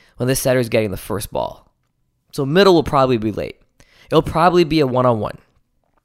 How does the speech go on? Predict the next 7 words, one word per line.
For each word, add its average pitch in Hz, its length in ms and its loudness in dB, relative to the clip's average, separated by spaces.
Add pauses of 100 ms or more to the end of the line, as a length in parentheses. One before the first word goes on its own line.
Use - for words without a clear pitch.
(600)
Um, 127 400 -2 (420)
the, 147 160 -4
the, 135 500 -2 (720)
so - 160 -2
one, 180 240 2
it's 190 80 -4
creative. 135 560 -4